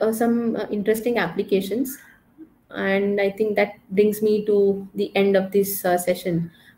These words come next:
Would like to thank, uh, Department of Nutraceuticals, Doctor Gauri, and other faculty members of Khalsa College for giving me this opportunity. Thank you so much.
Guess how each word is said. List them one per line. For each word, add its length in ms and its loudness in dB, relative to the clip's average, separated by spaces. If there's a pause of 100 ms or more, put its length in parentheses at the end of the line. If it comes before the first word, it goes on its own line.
(120)
Would 80 0
like 240 4
to 100 2
thank, 460 4
uh, 220 8
Department 500 0
of 100 0
Nutraceuticals, 680 -2
Doctor 240 -2
Gauri, 340 2
and 140 2
other 160 -2
faculty 400 -2
members 300 0
of 140 0
Khalsa 320 -4
College 300 -2
for 80 -6
giving 320 -2
me 60 -2
this 200 -2
opportunity. 540 -6
Thank 220 -4
you 60 -2
so 140 -6
much. 220 -2